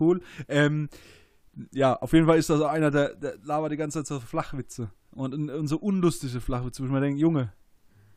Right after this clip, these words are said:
Und, und stellt steile Thesen auf, wo ich mir denk, also,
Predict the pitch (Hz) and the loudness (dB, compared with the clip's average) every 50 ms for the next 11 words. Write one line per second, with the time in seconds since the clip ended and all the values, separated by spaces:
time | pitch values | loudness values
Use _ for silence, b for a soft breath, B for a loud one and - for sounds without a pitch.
0 | _ - - 160 175 180 - 214 185 185 - - - 185 151 - - 180 170 160 | _ -6 -2 -2 -2 0 0 -2 -2 -2 -4 -8 -8 -8 -2 2 2 2 2 2
1 | - - - - - 185 185 190 202 196 165 - 185 180 170 160 - 147 131 123 | -2 -6 -6 0 2 4 4 4 4 4 4 6 8 8 8 6 4 0 -2 -2
2 | 127 123 131 127 127 151 147 165 175 190 185 - - _ _ _ _ _ _ _ | -2 -2 -2 -2 0 0 0 0 -2 -4 -6 -10 -14 _ _ _ _ _ _ _
3 | _ - - _ _ _ _ - 143 143 151 156 165 160 | _ -20 -20 _ _ _ _ 0 2 4 6 4 4 2